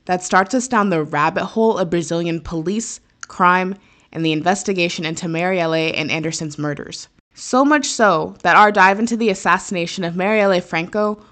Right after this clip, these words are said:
will be Right the Wrong's first two-part episode, with the goal of giving Marielle's story the attention it deserves and giving you, the listener, all of the information you need to understand the case and form your own opinions.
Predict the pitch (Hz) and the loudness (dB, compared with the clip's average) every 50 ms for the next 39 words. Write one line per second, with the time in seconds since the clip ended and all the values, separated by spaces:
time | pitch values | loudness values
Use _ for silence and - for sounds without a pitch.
0 | _ - 185 180 170 175 170 165 165 165 175 175 - 196 196 196 175 170 165 160 | _ -6 -4 -2 0 2 2 4 4 2 2 0 -4 -6 -2 0 0 0 -2 -6
1 | - - _ - 196 196 196 196 - - - - - 196 185 185 - 170 160 - | -10 -14 _ -2 0 0 0 0 -4 -8 -10 -6 -4 -4 -4 -4 0 -2 0 0
2 | - - - - 147 - - - 135 - - - _ _ - _ _ _ _ _ | -2 -8 -10 -10 -12 -10 -10 -10 -10 -10 -12 -16 _ _ -20 _ _ _ _ _
3 | _ - 170 160 - 180 180 190 196 208 220 233 240 240 247 - - _ - - | _ -8 -6 -4 -2 -2 2 4 6 6 8 6 6 4 0 -4 -14 _ -8 -8
4 | 170 175 185 180 180 180 175 170 170 180 202 220 220 226 220 214 214 - - - | -6 -2 -2 -2 0 0 -2 0 0 0 2 2 2 2 2 2 0 -2 -2 -2
5 | 170 170 170 170 165 165 156 156 151 - - 185 190 - 208 175 180 180 151 151 | 0 0 0 0 2 2 0 0 0 -2 -6 -6 -4 -2 -4 -4 -4 -4 -6 -4
6 | 156 170 185 196 196 208 208 - - _ _ _ _ _ _ - - 175 165 175 | -4 -4 -2 -2 -4 -6 -10 -16 -18 _ _ _ _ _ _ -12 -10 -2 0 0
7 | 165 170 175 165 160 151 - - 185 208 233 240 208 202 185 175 175 175 - - | 0 0 0 -2 -2 -4 -6 -6 -2 0 2 2 2 2 0 0 0 -4 -4 -8
8 | 156 151 151 165 - - _ _ - 170 190 226 240 247 226 247 247 240 240 233 | -8 -8 -8 -10 -12 -18 _ _ 2 4 4 4 4 2 0 0 0 0 0 -2
9 | 202 196 185 190 - 196 175 165 160 165 165 165 165 - 170 - 156 196 214 220 | -2 0 0 -2 -2 -2 -2 -2 -2 0 0 -2 -2 -4 -6 -6 -4 -2 -2 -2
10 | 208 - - 185 175 170 165 147 156 151 - - 185 185 196 190 - - - _ | -4 -4 -4 -4 -4 -4 -4 -6 -8 -10 -6 -6 -4 -4 -4 -6 -8 -18 -18 _
11 | - 165 165 156 151 143 147 - 147 - - 190 185 180 180 160 147 - - 165 | -6 -4 -4 -2 -2 -4 -4 -6 -10 -8 -6 -4 -2 -2 -2 -4 -4 -4 -4 -4
12 | 165 160 147 151 - 151 131 131 - - - - - - | -4 -4 -6 -6 -6 -8 -8 -8 -8 -12 -14 -14 -16 -16